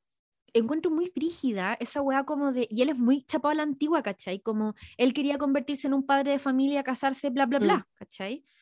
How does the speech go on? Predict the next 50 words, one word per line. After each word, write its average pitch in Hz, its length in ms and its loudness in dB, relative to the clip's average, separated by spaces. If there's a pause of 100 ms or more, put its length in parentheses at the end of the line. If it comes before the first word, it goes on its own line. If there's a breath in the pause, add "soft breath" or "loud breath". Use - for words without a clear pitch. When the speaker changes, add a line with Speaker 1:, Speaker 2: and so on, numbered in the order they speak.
(140 soft breath)
Speaker 1:
Y 220 80 -8
se 240 100 0
siente 415 340 -2
un 262 60 0
poco 226 240 -2
fracasado 196 500 -4
por 190 120 -4
no 190 140 -4
tener 180 280 -4
eso. - 260 -14 (580)
Y 226 100 0
lo 220 80 4
encuentro 302 380 0
durísimo 240 520 0
porque 214 420 -6 (380)
yo 240 160 0
también 269 260 0
se 294 80 -6
lo 269 80 2
dije, 277 200 -2
onda, 226 120 -2
cuando 226 180 -2
volvimos 226 320 0
a 254 40 -2
hablar, 247 180 -4
como, 214 180 -6
"Weón, 202 420 -4
vos 254 140 4
me 359 140 0
dejaste 311 340 -2
mal, 240 240 2
¿cachai?". 190 400 -2
Onda, 233 180 0
como, 220 140 -4
"Yo 233 120 -4
tu-, 302 220 -6
te-, 247 200 -6 (560 soft breath)
estoy 294 200 2
yendo 370 180 2
a - 20 -8
terapia 339 320 2
por 359 160 0
ti, 214 240 -6
¿cachai?". 185 420 -6
O 202 60 -4
sea, 220 120 -4
no 240 120 0
solo 277 200 0
por 254 140 -2
ti, 254 180 -4